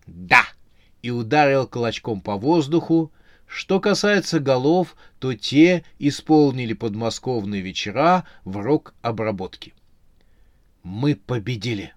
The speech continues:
прошептал Макс, прижимая договор к груди. «Теперь нужно идти в суд магов». Радость Макса прервал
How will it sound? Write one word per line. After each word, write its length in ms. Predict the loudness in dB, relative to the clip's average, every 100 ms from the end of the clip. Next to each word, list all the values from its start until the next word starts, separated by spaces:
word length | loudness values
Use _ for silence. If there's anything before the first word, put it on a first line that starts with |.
| _ -10
прошептал 500 | -8 -8 -6 -6 -4
Макс, 360 | -4 -4 -6
прижимая 580 | -8 -8 -6 -6 -4 -4
договор 500 | -4 -6 -6 -4 -4
к 40 | -6
груди. 500 | -8 -8 -8 -12 -16 _ _ _
«Теперь 420 | -10 -4 2 2 4
нужно 420 | 2 0 -4 -6
идти 380 | -8 -8 -6 -8 _
в 80 | -16
суд 420 | -12 -8 -10 -10 _
магов». 440 | -10 -8 -8 -10 -18 _ _ _ _ _ _ _ _ _ _ _ _ _ _ _ -10
Радость 640 | -4 -2 0 -2 -6 -8
Макса 680 | -8 -6 -8 -12 -16 -16 -18 _ _ _
прервал 840 | -10 -8 -6 -6 -4 -2 -2 -6